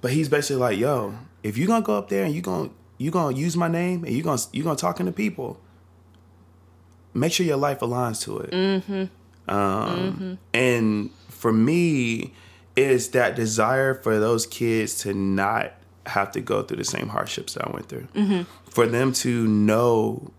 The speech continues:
Speaker 1: who God is and what he can do before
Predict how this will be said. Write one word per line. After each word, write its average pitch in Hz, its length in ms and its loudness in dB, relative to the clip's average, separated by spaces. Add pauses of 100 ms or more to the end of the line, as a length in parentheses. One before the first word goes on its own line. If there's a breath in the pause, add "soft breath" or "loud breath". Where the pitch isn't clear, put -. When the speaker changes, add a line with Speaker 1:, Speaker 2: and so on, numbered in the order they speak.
(120)
Speaker 1:
who 123 320 2
God 110 340 2
is 110 360 -6
and 107 140 2
what 110 180 0
he 113 100 -6
can 107 380 0
do 110 320 -2 (100)
before 101 760 2